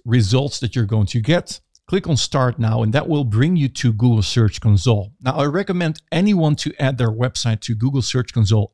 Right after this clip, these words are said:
anyhow, but in our case, we need to do this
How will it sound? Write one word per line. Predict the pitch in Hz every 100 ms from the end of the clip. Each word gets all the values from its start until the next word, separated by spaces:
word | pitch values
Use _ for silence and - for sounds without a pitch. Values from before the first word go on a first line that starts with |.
| -
anyhow, | 139 139 104 107 123 _ - _ _ _ -
but | 135 139 - _ _ -
in | 151
our | 165
case, | 170 - 139 120
we | 120 117
need | 117 135 185
to | - 120
do | 127 131
this | 110 104 -